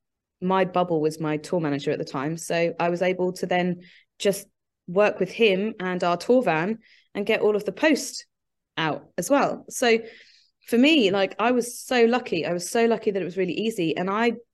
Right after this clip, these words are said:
truly believe that the lockdown helped us to connect to people in a completely different way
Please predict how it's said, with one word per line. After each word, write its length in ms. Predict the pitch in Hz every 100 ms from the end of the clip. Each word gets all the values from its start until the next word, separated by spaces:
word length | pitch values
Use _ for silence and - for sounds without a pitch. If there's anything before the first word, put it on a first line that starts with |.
| _ _
truly 500 | - - 254 302 311
believe 800 | 311 262 240 196 143 170 240 233 - _ _ _ _ -
that 320 | 196 196 - _ _ _ _ _ _ _
the 80 | 214
lockdown 520 | 208 226 - 226 208
helped 320 | 196 214 202 208
us 140 | 185
to 120 | -
connect 540 | 208 196 202 208 208 -
to 80 |
people 640 | 190 208 185 196 185 175 175 - _ _ _ -
in 140 | 196
a 60 | 185
completely 640 | 190 190 - 247 269 247
different 280 | 226 196 185
way 460 | 208 170 - -